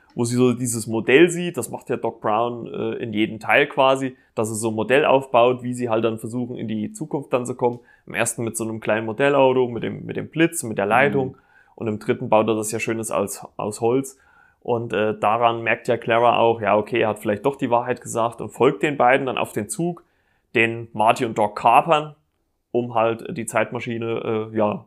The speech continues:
Speaker 1: anzuschieben mit seinen Superzündis, was drei Stufen sind, grün, gelb und rot,
Speaker 2: Mhm.
Speaker 1: ne? Und, ähm,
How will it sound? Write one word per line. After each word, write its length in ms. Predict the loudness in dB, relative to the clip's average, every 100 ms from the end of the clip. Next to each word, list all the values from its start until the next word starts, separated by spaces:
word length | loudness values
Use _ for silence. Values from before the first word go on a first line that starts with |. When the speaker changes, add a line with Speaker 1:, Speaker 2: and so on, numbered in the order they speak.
| _
Speaker 1:
anzuschieben 760 | -6 -4 -8 -8 -4 -4 -6 -12 _ -10
mit 80 | -4
seinen 180 | -4 0
Superzündis, 920 | 4 6 6 4 0 0 -6 -8 -10 -20 -20 -20 _ _ _ -20 -20 _ _ _ _ -20 -12
was 220 | -8 -4
drei 180 | 0 0
Stufen 320 | 0 -2 -2
sind, 280 | -4 -6 -8
grün, 300 | -2 -2 4
gelb 220 | 6 6
und 80 | 6
rot, 340 | 4 4 4 -2 _ _
Speaker 2:
Mhm. 220 | -12 -10 -4
Speaker 1:
ne? 220 | -4 -4 _ _ _ _ _
Und, 560 | 0 2 2 0 -4 0
ähm, 420 | 2 2 -4 -12